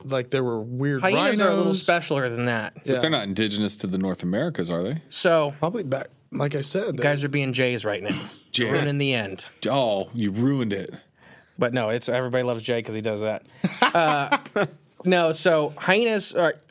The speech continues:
Speaker 2: so we have two, we have spotted and striped hyenas left today.
Speaker 1: Yeah.
Speaker 2: There's a Europe, there's also, uh, brown hyenas.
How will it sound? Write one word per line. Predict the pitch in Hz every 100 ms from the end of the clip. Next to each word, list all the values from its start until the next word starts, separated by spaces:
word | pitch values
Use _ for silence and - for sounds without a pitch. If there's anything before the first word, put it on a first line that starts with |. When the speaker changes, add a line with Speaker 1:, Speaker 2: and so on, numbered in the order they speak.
| 160
Speaker 2:
so | 156
we | 180
have | 156
two, | - 175
we | 165
have | 147
spotted | - 190 190
and | 175
striped | - 147 143
hyenas | 131 123 117
left | 117 -
today. | 120 98 - _ -
Speaker 1:
Yeah. | 123 120 120
Speaker 2:
There's | 156 143
a | 147
Europe, | 175 180 -
there's | 147
also, | 170 175 170 - -
uh, | 147 139
brown | 147 156
hyenas. | 151 147 147 143 139 -